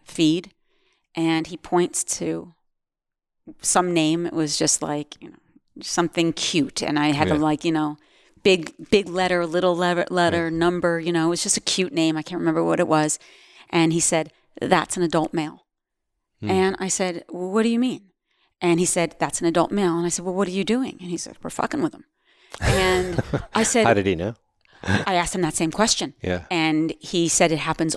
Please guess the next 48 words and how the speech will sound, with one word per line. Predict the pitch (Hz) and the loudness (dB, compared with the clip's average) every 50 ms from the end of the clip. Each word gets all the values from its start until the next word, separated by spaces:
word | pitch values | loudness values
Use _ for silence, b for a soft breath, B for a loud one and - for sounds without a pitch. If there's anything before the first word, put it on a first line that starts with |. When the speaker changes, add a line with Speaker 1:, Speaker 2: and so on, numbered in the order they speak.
| - | 0
Speaker 1:
all | - 165 151 151 151 - | 2 2 2 2 2 0
the | - 160 | 0 -2
time. | - - - 233 247 226 160 143 160 | -2 -2 -2 0 2 2 2 0 0
And | - 170 156 | 0 0 0
for | - - | -2 -2
whatever | 165 175 175 180 170 185 | -2 0 0 0 0 0
reason, | 175 208 254 269 247 180 170 160 165 | -2 0 0 0 0 0 0 -2 -2
he | 160 147 - 196 185 180 180 175 175 - | -4 -6 -6 -4 -2 0 2 2 2 2
and | 170 165 | 2 0
his | 165 175 160 | 0 -2 -2
buddies | - 170 160 156 156 160 151 165 | 0 0 2 2 2 0 0 0
knew | 175 170 185 202 175 156 165 160 | 0 0 2 2 2 2 0 -2
that | 160 - - | -4 -4 -2
this | 170 175 - - | 0 0 0 2
was | 175 180 180 190 | 0 0 0 0
a | 214 | 0
man. | 208 180 156 147 143 143 147 170 175 B B B B B B B B - | 0 0 0 0 0 0 -2 -4 -6 B B B B B B B B -2
And | 190 190 | 0 0
he | 208 214 | 2 2
was | 196 208 - - | 2 0 0 0
showing | - - - - 240 240 262 269 262 214 | -2 -2 0 2 2 2 2 2 0 2
me, | 180 165 160 | 0 0 0
I | 170 | -2
can't | - - - 269 | -4 -8 -6 -2
remember | 294 277 240 233 233 226 220 190 | 0 2 2 2 2 0 0 0
how, | 190 190 190 185 - - _ - 196 190 | 0 0 -2 -2 -4 -8 _ -8 -6 -2
how | 190 190 196 190 | 0 0 0 2
it | |
went | 165 185 - | 0 0 0
down | 190 185 185 185 | 2 0 2 0
at | 175 | 0
the | - - | -2 -2
time, | - - 160 151 147 143 143 b b b b b b b b b _ _ _ _ _ _ _ _ B B B B B B B B | -2 0 0 0 0 -2 -6 b b b b b b b b b _ _ _ _ _ _ _ _ B B B B B B B B
but | B 220 | B -2
he | 196 190 | -2 0
sa-, | - - - - 214 - - | 0 0 0 0 0 -2 -2
was | 196 190 185 - - | 0 0 0 2 0
showing | - - 226 214 233 262 262 | 0 2 2 2 2 2 0
me | 247 208 | 0 0
that | 196 165 | -2 0
there | - 180 | 0 0
was | 170 175 170 | 0 0 0
a | 175 | -2
pattern | - - - - 165 165 170 170 165 170 | -4 -4 -4 0 2 2 2 4 2 0
of | 160 - | 0 -4
questions | - - - 165 - - - 156 123 - - - - - _ _ | -4 0 0 2 2 2 0 -2 -2 -2 -2 -2 -2 -4 _ _
that | - 165 156 | 0 2 2
happened, | 156 156 135 - - 139 - - - | 2 2 0 0 -2 -8 -8 -8 -10